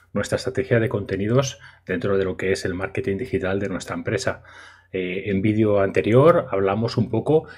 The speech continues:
en qué consistía el marketing de contenidos y cuáles eran los beneficios para, eh, nuestra organización, para nuestra entidad.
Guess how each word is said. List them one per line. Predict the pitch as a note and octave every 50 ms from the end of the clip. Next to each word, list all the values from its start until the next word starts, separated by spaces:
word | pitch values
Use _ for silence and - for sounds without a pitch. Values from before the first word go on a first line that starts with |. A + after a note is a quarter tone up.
| - _
en | - G2+ F#2+
qué | - A#2
consistía | - C3+ B2+ - - G#2 F#2+ - - A#2 B2+ C3 C#3
el | B2 F#2+
marketing | F#2+ G2 G2 - - - G#2+
de | G2+ G2+ G2
contenidos | - G2 F#2+ F2 G2 F#2 G#2+ A#2+ D3+ E3+ - -
y | -
cuáles | - - G2 G2 G#2 - -
eran | G2 F#2+ A2 C3
los | B2+ - B2+
beneficios | G2 F2+ E2+ - - A2+ - - B2 B2+ -
para, | - - F#2 F#2 G2+ A#2 C#3 C#3 - - - - - - _ _
eh, | - F#2+ F#2 F#2 F#2 F#2
nuestra | G2 G#2 G2+ - - C3 B2+ B2+ B2
organización, | B2+ A#2+ - G2 G2 - - - - - D3 D#3 C3+ -
para | - F#2+
nuestra | F#2+ F2+ - - G2+
entidad. | F2 - F2+ F#2 B2+ A#2+ G2 - -